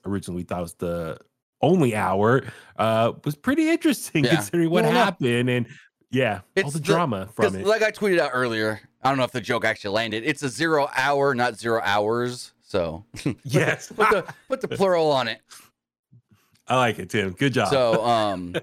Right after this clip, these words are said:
Speaker 1: <laughs>
Speaker 2: yeah, no, not much happened there. We got Miro, who we haven't seen. We've seen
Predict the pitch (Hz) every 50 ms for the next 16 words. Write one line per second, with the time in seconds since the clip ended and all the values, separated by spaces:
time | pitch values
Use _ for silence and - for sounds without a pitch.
0 | - - - _ - - - - - - - - _ _ _ _ _ _ _ -
1 | 196 214 196 190 180 175 185 190 190 185 185 175 185 175 175 160 156 156 151 151
2 | 151 143 151 165 160 151 156 160 160 160 156 165 175 - - _ _ _ _ _
3 | _ _ - 143 151 139 139 131 139 151 139 151 151 147 - - 160 160 151 147
4 | - - - 170 190 - - 262 262 254 254 247 233 208